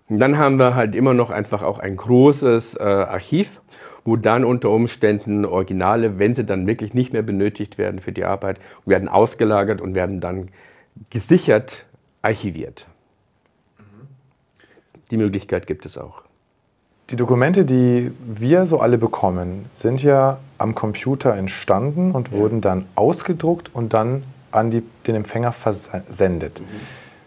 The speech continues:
Speaker 2: Warum machen wir das überhaupt noch so? Ist das rein ein rechtliches Thema? Ist das Gewohnheit?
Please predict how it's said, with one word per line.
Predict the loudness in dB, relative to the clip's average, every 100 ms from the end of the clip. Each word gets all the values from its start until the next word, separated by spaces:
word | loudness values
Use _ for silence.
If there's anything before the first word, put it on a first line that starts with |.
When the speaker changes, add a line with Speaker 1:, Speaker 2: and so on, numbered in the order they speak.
| _ _ 0
Speaker 2:
Warum | 2 4
machen | 2 2 4
wir | 4
das | 4
überhaupt | -2 -4 -2 -6 -6 -10
noch | -10
so? | -10 -12 -12 -16 -18
Ist | -2 -2
das | 0 0
rein | 2 4 6 4 2 -2
ein | -2
rechtliches | 0 0 0 -4 -4 -8
Thema? | -2 -2 0 -2 -6
Ist | -6
das | -6 -6
Gewohnheit? | -6 0 0 0 0 -2 -4